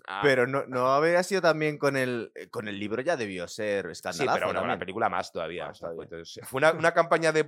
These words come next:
Speaker 1: de propaganda estupenda, una película que es malísima y que, bueno, tampoco, pues, no, la historia
Speaker 2: No
Speaker 1: que
Speaker 2: tengo aquí
Speaker 1: cuenta
Speaker 2: la recaudación apuntada, pero yo creo que debió ser, se gastaron una pasta porque ficharon a los, a los actores más conocidos,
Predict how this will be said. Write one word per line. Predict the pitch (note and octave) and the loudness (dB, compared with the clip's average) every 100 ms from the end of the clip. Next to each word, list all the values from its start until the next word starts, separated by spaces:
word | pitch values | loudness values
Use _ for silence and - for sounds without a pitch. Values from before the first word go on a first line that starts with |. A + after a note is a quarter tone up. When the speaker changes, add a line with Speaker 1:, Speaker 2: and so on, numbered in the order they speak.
| D#3+ | -2
Speaker 1:
de | D#3 | -2
propaganda | D#3 D#3 D3 D3+ D#3 F3 F3+ D#3 B2 A2+ | 0 2 2 2 4 4 4 4 0 -2
estupenda, | A2 - G#2+ A#2 | -6 -8 -4 -2
una | C#3 A2 | -2 -2
película | G#2+ B2 B2+ | -2 0 2
que | D3 | 2
es | |
malísima | A2+ A#2 D#3+ B2 G2 F#2 | -2 -2 -4 -8 -10 -10
y | G2+ | -10
que, | F#2 F2+ | -10 -10
bueno, | G2+ G2+ | -10 -8
tampoco, | G2 F2+ F2+ F#2+ | -8 -8 -10 -10
pues, | F2+ D#2+ | -8 -12
no, | E2+ C#2+ | -12 -16
la | D2 | -16
historia | E2 - C#3+ | -14 -8 -4
Speaker 2:
No | |
Speaker 1:
que | - | -2
Speaker 2:
tengo | D#3 | -2
aquí | D3+ | -2
Speaker 1:
cuenta | D#3 | 0
Speaker 2:
la | C#3+ | 0
recaudación | C3+ B2+ B2 B2 B2+ | 0 0 0 -2 -4
apuntada, | A#2 G#2 F#2 F2 E2+ | -6 -6 -6 -4 -2
pero | G#2+ G#2 G2+ - _ - | -2 0 0 -2 _ -20
yo | - C3 B2 | -8 -4 0
creo | C#3 | 0
que | D#3+ | 2
debió | D#3+ D3 D3+ | 2 2 0
ser, | - F3+ F3+ F3 E3+ D#3 C3+ - _ _ _ _ _ | 0 2 4 4 4 4 0 -8 _ _ _ _ _
se | - C3+ | -4 0
gastaron | B2+ C#3 E3+ G3+ | 0 2 2 4
una | E3 | 4
pasta | D#3+ - A#2 | 2 0 -4
porque | A2 | -4
ficharon | A#2 G#2 - C#3+ C3+ | -8 -6 -2 0 0
a | A2 | -2
los, | G#2 F2+ - - | -2 -4 -8 -16
a | D#2+ | -14
los | D#2 - | -14 -16
actores | E2+ B2+ B2+ | -10 -4 -4
más | B2 B2+ | -4 -4
conocidos, | B2 A2 B2+ C#3 D3+ | -6 -6 -4 -4 -4